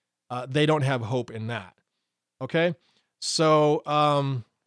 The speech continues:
what happened, though, is when, when, when Gentiles don't have that hope, then the Jewish people look down upon them and think, "Oh, well, they don't have any real prospects. They're not going anywhere. Their only hope is for their next meal or for their next party or for their next,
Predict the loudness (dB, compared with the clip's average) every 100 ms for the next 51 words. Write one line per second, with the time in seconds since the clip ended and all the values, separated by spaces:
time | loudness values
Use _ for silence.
0 | _ _ _ -2 0 2 2 4 2 2
1 | 0 0 0 0 0 0 0 -2 -2 -2
2 | 0 -2 0 0 2 4 4 4 2 0
3 | 0 -2 0 0 -2 -2 -4 -2 -2 2
4 | 2 2 -2 -6 -6 -4 0 0 0 -4
5 | -6 -4 -4 -4 -2 2 2 0 -2 -6
6 | -8 -18 _ _ _ _ _ _ _ -14
7 | -12 -8 -2 2 2 2 0 2 2 2
8 | 0 -2 -4 -8 0 4 4 2 0 0
9 | 0 -6 -8 -8 -6 2 4 6 4 4
10 | 2 2 2 2 2 0 0 2 2 2
11 | 2 2 2 2 2 -4 -4 -4 -2 0
12 | -2 -4 0 4 6 6 6 6 6 4
13 | 4 -2 -8 -8 -6 -8 -10 0 4 4
14 | 4 2 0 -2 -2 -4 -8 -10 -10 -8
15 | -10